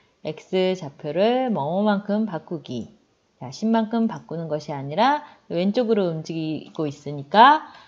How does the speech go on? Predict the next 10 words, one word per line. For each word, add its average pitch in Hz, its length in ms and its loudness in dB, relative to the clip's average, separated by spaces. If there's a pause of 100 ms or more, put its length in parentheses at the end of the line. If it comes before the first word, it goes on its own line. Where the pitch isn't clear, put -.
(140)
마이너스 208 520 2
값이고 240 680 4 (340)
너무 151 220 -6
빠르지 240 380 6
않게 220 440 0
마이너스 151 560 -4
삼 254 340 -4
정도로 151 600 -2
바꾸도록 - 600 -8
하겠습니다. - 720 -6